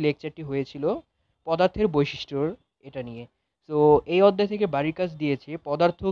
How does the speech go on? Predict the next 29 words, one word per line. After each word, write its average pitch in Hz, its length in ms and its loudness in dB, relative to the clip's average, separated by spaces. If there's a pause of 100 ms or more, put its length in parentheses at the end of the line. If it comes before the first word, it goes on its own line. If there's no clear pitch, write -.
(140)
কী 143 140 -12 (180)
তা 139 100 -2 (160)
ব্যাখ্যা 135 320 -6 (100)
করো। 110 220 -14 (1500)
এবং 139 280 2 (240)
পঞ্চম 190 400 2 (180)
শ্রেণীর 160 360 -2 (300)
গণিতের 180 400 0 (200)
যেই 147 240 0 (440)
অধ্যায়টি 170 420 -8
করানো 180 300 4
হয়েছিল 185 380 2
সেটি 160 280 -6 (100)
ছিল 160 160 -6 (500)
ভগ্নাংশের 185 800 2 (300)
সাহায্যে 147 440 -2 (180)
গুণ। 131 220 -4 (540)
এই 180 120 4
অধ্যায় 202 380 6
থেকে 208 200 -8 (140)
যে 151 80 -4 (160)
বাড়ির 160 240 0
কাজগুলো 190 340 -2
দেওয়া 156 280 8
হয়েছিল 165 300 -2
সেগুলো 160 380 -2 (100)
হচ্ছে 156 320 -6 (1300)
পঞ্চম 190 360 -2
শ্রেণীর 214 240 4